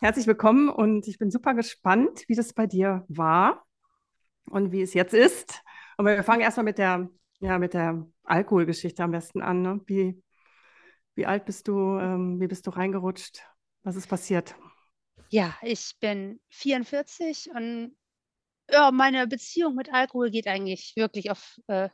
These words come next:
Speaker 2: Jugend zurück. Ähm, ich, ähm, fand das schon immer faszinierend und erwachsen und zur ersten Periode durfte ich auch ein Glas Wein trinken von meinem Geburtsjahrgang und, äh, ja, mein Vater ist Weinliebhaber und deshalb hatten wir auch immer Wein und Sekt und Guten da und nicht nur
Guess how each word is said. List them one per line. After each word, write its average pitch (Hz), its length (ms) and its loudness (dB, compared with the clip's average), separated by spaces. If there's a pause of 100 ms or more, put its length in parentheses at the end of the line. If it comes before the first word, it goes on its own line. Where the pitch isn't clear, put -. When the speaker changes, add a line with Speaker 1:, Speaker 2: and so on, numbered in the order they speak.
(140)
Speaker 2:
Jugend 240 280 -2
zurück. 175 440 -10 (880)
Ähm, 202 400 -4 (580)
ich, - 360 -6
ähm, 175 500 -4 (240)
fand 240 200 0
das 202 140 -2
schon 233 100 -8
immer 202 180 -2
faszinierend 247 840 0
und 190 120 -10
erwachsen 202 640 -4
und 180 240 -4
zur 175 140 -6
ersten 180 240 -6
Periode 185 500 -2
durfte 185 240 -8
ich - 100 -16
auch - 120 -14
ein - 20 -14
Glas 156 240 -8
Wein 214 240 2
trinken 185 420 -8
von - 140 -14
meinem 165 240 -6
Geburtsjahrgang 220 1040 -4
und, 190 300 -12 (500)
äh, 233 360 -2 (100)
ja, 240 360 4
mein 208 220 0
Vater 202 320 -2
ist - 160 -14
Weinliebhaber 294 800 4
und 214 100 -4
deshalb 202 280 -6
hatten 202 160 -8
wir 180 80 -4
auch 175 100 -10
immer 175 160 -4
Wein 180 220 0
und 170 80 -6
Sekt 175 260 -10
und 185 140 -10
Guten 269 360 2
da 240 280 4
und 208 100 -2
nicht 202 180 -8
nur 180 320 0